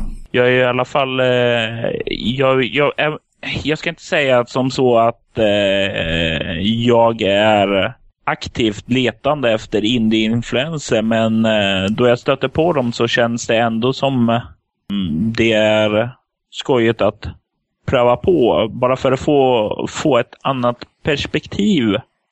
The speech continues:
på det hela. Liksom, eh, jag hakar på att spela indie-rollspel tillsammans med, eh,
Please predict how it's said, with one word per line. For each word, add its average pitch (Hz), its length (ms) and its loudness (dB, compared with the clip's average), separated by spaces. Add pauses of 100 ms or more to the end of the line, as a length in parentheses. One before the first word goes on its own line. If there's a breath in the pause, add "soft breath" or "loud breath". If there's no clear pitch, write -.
(220)
på - 140 0
det 117 60 0
hela. 87 380 0 (720 loud breath)
Liksom, 123 680 0
eh, 98 960 2 (840)
jag 131 220 2
hakar 139 260 0
på 117 560 2
att 113 80 -2
spela 120 560 0
indie-rollspel 113 1080 -2
tillsammans 107 540 -4
med, 101 400 -2
eh, 110 220 -6